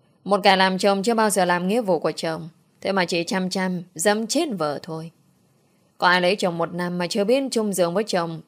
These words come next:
dù chỉ là một phút không? Vậy đấy. Anh và tôi chỉ là một tờ giấy chứng nhận kết hôn thôi. Bây giờ thêm một tờ giấy khác thay thế chữ kết bằng ly là được thôi mà.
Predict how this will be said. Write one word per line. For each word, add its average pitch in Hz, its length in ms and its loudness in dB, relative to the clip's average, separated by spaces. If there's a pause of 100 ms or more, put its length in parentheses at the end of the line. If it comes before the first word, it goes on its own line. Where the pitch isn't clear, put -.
dù 185 300 0
chỉ 180 140 0
là 160 80 -2
một 160 180 -4
phút - 200 -4
không? 170 260 -8 (1040)
Vậy 160 240 -2
đấy. 180 240 -6 (1080)
Anh 214 200 2
và 185 140 8
tôi 202 260 4
chỉ 190 180 0
là 165 360 2 (220)
một 180 200 -2
tờ 180 160 4
giấy 180 440 0
chứng 190 220 -4
nhận 165 240 -6
kết 254 200 -2
hôn 175 260 -4
thôi. 165 320 -10 (680)
Bây 208 160 4
giờ 196 240 6
thêm 220 200 0
một 180 120 2
tờ 180 140 2
giấy 196 200 -2
khác 269 300 -6 (340)
thay 214 200 0
thế 208 500 0 (320)
chữ 208 140 2
kết 254 360 -2 (300)
bằng 165 260 -2
ly 208 200 2
là 175 140 2
được 160 220 -2
thôi 202 100 -8
mà. 170 240 -10